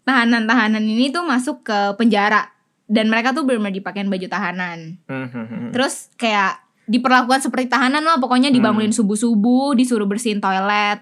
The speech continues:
Speaker 1: kayak
Speaker 2: Hmm.
Speaker 1: gitu. Pokoknya bener-bener disiksa gitu loh.
Speaker 2: Hmm, tapi mereka si tahanan ini apa nggak mempertanyakan apa salah mereka gitu? Se-, kayak makanya mereka nggak minta, misalnya kan biasanya kayak minta pengacara atau apa.
Speaker 1: Nah, tapi setelah dia ke Stanford ini, mereka akhirnya udah sadar kalau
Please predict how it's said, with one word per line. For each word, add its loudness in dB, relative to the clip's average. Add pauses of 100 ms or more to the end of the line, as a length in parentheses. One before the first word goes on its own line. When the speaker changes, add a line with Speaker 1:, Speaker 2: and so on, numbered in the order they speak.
Speaker 1:
kayak -2
Speaker 2:
Hmm. 0
Speaker 1:
gitu. -2
Pokoknya 0
bener-bener -2
disiksa -4
gitu -4
loh. -6
Speaker 2:
Hmm, -12
tapi -4
mereka -2
si -4
tahanan -4
ini -2
apa -4
nggak -2
mempertanyakan -4
apa -6
salah -4
mereka -8
gitu? -16
Se-, -18 (560)
kayak -6
makanya -4
mereka -4
nggak -2
minta, -2 (280)
misalnya -4
kan -2 (120)
biasanya -2
kayak -10 (640)
minta -4
pengacara -4
atau -10
apa. -10
Speaker 1:
Nah, 2
tapi -2
setelah -2
dia 0
ke -4
Stanford -2
ini, -2
mereka 0
akhirnya -2
udah 2
sadar 0
kalau -4